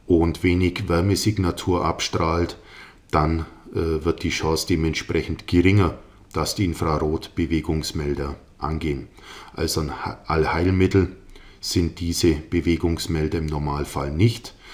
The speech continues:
Äh, die können zum Beispiel auch teilweise unterkrochen werden, wenn dann einer unter dem Erfassungsbereich durchkriecht. Da gibt's verschiedene Möglichkeiten.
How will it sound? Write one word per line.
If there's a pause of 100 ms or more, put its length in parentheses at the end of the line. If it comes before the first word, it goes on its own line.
(460)
Äh,
die
können
zum
Beispiel
auch
teilweise
unterkrochen
werden, (460)
wenn
dann
einer
unter
dem
Erfassungsbereich (260)
durchkriecht. (440)
Da
gibt's
verschiedene
Möglichkeiten.